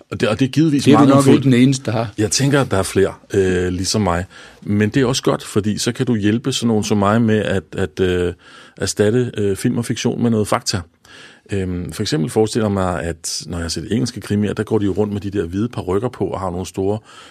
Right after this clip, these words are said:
Speaker 1: øh, røde kjoler og ligner noget fra en, en, en, en, en tændstikæske. Mm, hvor-, hvordan ser I ud? Hva-, hvilket tøj har I på, når I sidder og passer jeres arbejde som dommer?
Speaker 2: Altså, parykker, det, det har vi ikke, og det har man aldrig haft i Danmark.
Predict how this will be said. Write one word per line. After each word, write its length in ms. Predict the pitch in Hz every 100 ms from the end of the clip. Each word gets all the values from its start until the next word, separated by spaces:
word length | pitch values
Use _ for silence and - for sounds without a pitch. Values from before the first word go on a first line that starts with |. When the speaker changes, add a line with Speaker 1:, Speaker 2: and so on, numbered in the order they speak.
| -
Speaker 1:
øh, 60 | 82
røde 260 | 87 95
kjoler 380 | 113 110 87 107
og 180 | 120 90
ligner 200 | 92 110
noget 240 | 101 101
fra 340 | - 104 90 82
en, 120 | 80 82 80
en, 200 | 80 82
en, 240 | 82 80
en, 180 | 80 82
en 160 | 82 90
tændstikæske. 600 | - 107 123 95 82 - - - - - _ _
Mm, 460 | - 107 101 - -
hvor-, 240 | - -
hvordan 320 | 101 - 110 135
ser 300 | - - 131
I 80 |
ud? 220 | 98 123 160 -
Hva-, 320 | 104 - -
hvilket 220 | 110 135
tøj 200 | 131 117
har 140 | 135 131
I 40 |
på, 200 | 113 117
når 120 | 101
I 80 | 104
sidder 380 | - 104 95 104
og 140 | - 98
passer 220 | 104 104
jeres 140 | 104 95
arbejde 400 | 87 92 90 -
som 160 | 98
dommer? 280 | 90 90 98 - _ _ _ _ _
Speaker 2:
Altså, 180 | - 110
parykker, 560 | 110 113 127 160 135 120
det, 640 | 117 127 123 117 107 110 - _ -
det 100 | 135
har 160 | 131 113
vi 100 | 104
ikke, 160 | 104
og 100 | 101
det 80 | 113
har 120 | 117
man 180 | 104 98
aldrig 240 | 104 104
haft 260 | 98 98 -
i 40 |
Danmark. 360 | 117 98 107 104